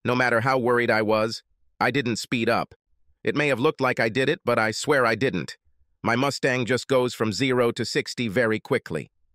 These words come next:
So when I jump it out in front of all these other cars at the traffic lights, it was simply because I was going over the speed limit faster than them.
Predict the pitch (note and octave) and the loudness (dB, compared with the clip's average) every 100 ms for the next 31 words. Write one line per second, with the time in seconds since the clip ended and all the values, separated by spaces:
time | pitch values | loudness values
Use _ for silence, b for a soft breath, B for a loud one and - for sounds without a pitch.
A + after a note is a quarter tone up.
0 | _ - C#3 B2 B2 A#2+ F#2+ C#3 B2 B2 | _ -4 0 2 2 0 0 -2 0 0
1 | B2 A#2+ A2 - B2+ A#2+ G#2+ B2 A2+ A#2 | 2 2 -2 0 -2 0 0 2 4 2
2 | G2+ B2 A#2 B2 A#2 G#2+ - B2 A2 G#2 | 0 -4 0 0 0 -2 0 2 2 0
3 | A#2 - A2 - A#2+ - - G#2+ G#2 G2+ | -2 -2 -2 0 0 -2 -2 -2 -2 -4
4 | - - _ _ _ B2 - A#2 - C#3 | -12 -14 _ _ _ -4 -2 -2 -2 -2
5 | - A2+ A#2 - A#2 B2 A#2+ A2+ A2 C3 | -2 -2 -2 0 0 2 0 0 0 0
6 | A#2+ A#2 A#2 B2 A2+ G#2+ - - C3 A#2 | 2 2 2 2 2 -2 -4 -4 -2 0
7 | A#2+ A2 - A#2+ A2+ - G#2+ B2 G#2 A2 | 0 -2 -2 -2 -2 -2 -2 0 0 0
8 | G2 D#2+ | -2 -6